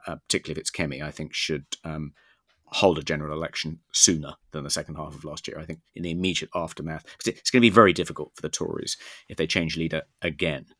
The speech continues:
not to have an election, um, uh, given, you know, h-, h-, how little democratic legitimacy the new Prime Minister will have in the absence of another election, winning another ge-, an, an election. And I think Kemi could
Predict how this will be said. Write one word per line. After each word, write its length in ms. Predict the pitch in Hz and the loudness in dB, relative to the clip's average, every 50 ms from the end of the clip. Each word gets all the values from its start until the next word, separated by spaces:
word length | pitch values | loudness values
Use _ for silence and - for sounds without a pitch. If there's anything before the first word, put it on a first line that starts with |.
| _ _ _ _ - | _ _ _ _ -8
not 240 | 82 85 85 - - | -4 -4 -4 -4 -4
to 80 | - - | -8 -8
have 160 | - 73 78 | -10 -10 -12
an 80 | 78 | -12
election, 400 | 69 73 80 - - - - - - _ _ - | -12 -14 -14 -14 -12 -12 -12 -12 -14 _ _ -14
um, 400 | 90 87 85 85 82 82 82 - - | -12 -10 -8 -8 -8 -8 -8 -10 -10
uh, 120 | 85 82 80 - - | -10 -10 -10 -10 -6
given, 420 | - 87 78 82 78 76 73 82 _ - | -6 -4 -4 -4 -6 -8 -10 -14 _ -12
you 100 | - 82 | -12 -12
know, 160 | 78 78 76 _ _ - - - - - - - _ _ _ _ - - - _ _ _ _ _ _ _ - - | -12 -12 -16 _ _ -20 -20 -20 -20 -20 -20 -20 _ _ _ _ -20 -20 -20 _ _ _ _ _ _ _ -14 -14
h-, 80 | - - | -12 -10
h-, 100 | - 117 - - - | -12 -12 -10 -10 -4
how 220 | - - 123 110 101 | 0 4 6 6 6
little 580 | 98 101 104 101 - - - 73 - - - _ _ _ _ _ _ _ | 8 6 6 4 4 0 -4 -4 -6 -10 -20 _ _ _ _ _ _ _
democratic 720 | - 101 87 82 80 82 - 85 80 - - 82 71 - - - | 4 4 6 4 2 2 4 2 4 4 2 0 -2 -4 -6 -8
legitimacy 720 | 90 82 - 90 82 - 80 80 80 - - - 82 - - - _ _ _ - | -6 -2 -2 -2 -2 -2 -2 -4 -4 -4 -4 -4 -6 -10 -14 -20 _ _ _ -8
the 80 | - 85 | -6 -6
new 160 | 85 85 82 | -4 -4 -4
Prime 180 | - 82 76 | -4 -4 -4
Minister 260 | 78 82 80 - - 80 | -2 -4 -4 -6 -6 -6
will 140 | 76 73 | -8 -6
have 320 | 73 - 95 82 71 71 - - - - - - - - - | -4 -4 -4 -4 -4 -6 -10 -16 -16 -14 -14 -14 -14 -14 -10
in 100 | 85 80 | -8 -6
the 120 | 82 85 | -6 -4
absence 500 | 85 78 - - - - - - - - - | -4 -6 -6 -6 -6 -6 -8 -10 -10 -10 -10
of 80 | - 85 | -10 -8
another 260 | 85 85 82 82 85 | -8 -8 -8 -8 -8
election, 380 | 85 85 - - - - 87 - - | -8 -8 -8 -8 -8 -8 -8 -6 -4
winning 240 | 98 95 87 85 | -2 -2 0 -2
another 220 | 82 80 82 82 80 | -2 -4 -4 -4 -6
ge-, 120 | - - 69 - _ _ _ _ - - - - - - | -8 -10 -12 -14 _ _ _ _ -20 -18 -16 -16 -16 -12
an, 160 | - 92 - - - | -12 -12 -12 -12 -12
an 80 | - 87 | -12 -10
election. 300 | 85 - - - - - | -10 -8 -8 -6 -4 2
And 80 | - 120 | 4 4
I 60 | 143 | 6
think 260 | - 196 185 - _ _ _ - | 6 6 4 4 _ _ _ 2
Kemi 280 | - 139 135 117 107 - | 6 8 8 8 8 6
could 260 | - 107 98 82 | 8 6 6 6